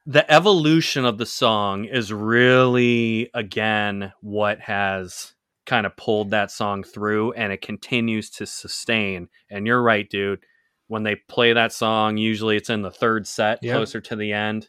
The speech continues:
Speaker 2: Mm-hmm.
Speaker 1: By that time, the crowd is lit, dude. They are ready to just pop off. And Ed's climbing scaffolds, and he's doing
Speaker 2: Right.
Speaker 1: his thing.
Speaker 2: I would
Speaker 1: It's
Speaker 2: have,
Speaker 1: beautiful, dude.
Speaker 2: I would,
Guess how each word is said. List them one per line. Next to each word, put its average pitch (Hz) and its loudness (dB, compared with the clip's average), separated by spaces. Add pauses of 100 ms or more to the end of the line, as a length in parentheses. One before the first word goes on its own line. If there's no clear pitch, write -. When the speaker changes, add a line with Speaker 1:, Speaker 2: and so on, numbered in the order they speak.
Speaker 2:
Mm-hmm. 127 -8 (800)
Speaker 1:
By 110 2
that 110 0
time, 110 -2
the - -6
crowd 113 0
is 95 -10
lit, 101 -4
dude. 98 -6 (160)
They 107 0
are 104 2
ready 101 -2
to 104 -6 (100)
just - -6 (380)
pop 113 0
off. 101 0
And 107 -8
Ed's 120 4 (180)
climbing 120 2
scaffolds, 113 0
and 104 -4
he's 98 -6
doing 123 2
Speaker 2:
Right. - 2
Speaker 1:
his 113 -2
thing. 110 -2 (1000)
Speaker 2:
I 170 2
would 226 4
Speaker 1:
It's 180 0
Speaker 2:
have, 175 2
Speaker 1:
beautiful, 127 0
dude. 95 -2
Speaker 2:
I 170 4
would, 196 4